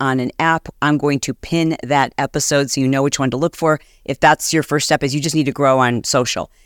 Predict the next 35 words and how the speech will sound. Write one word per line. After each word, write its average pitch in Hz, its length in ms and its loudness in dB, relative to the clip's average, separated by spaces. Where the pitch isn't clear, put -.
But 165 140 0
I 165 80 6
will 196 260 2
say, 170 160 0
if 147 100 -2
I'm 147 140 2
gonna, 156 160 2
like, 139 160 -2
cut - 220 -4
to 175 80 -2
the 160 80 0
chase, 156 420 -2
it's 147 180 -4
you 139 60 -2
gotta 151 180 2
post 160 300 -2
more 156 320 0
and 135 100 -2
you 135 60 0
gotta 151 160 0
post 151 240 -4
the 151 60 -4
kind 143 180 -2
of 139 60 -6
content 135 340 -2
that's 123 160 -4
attracting 156 540 -2
the - 80 -4
person 151 540 0
who 143 380 0
wants 147 440 0
the 135 300 2
solution 139 580 0
you 135 260 -2
offer. 110 400 -2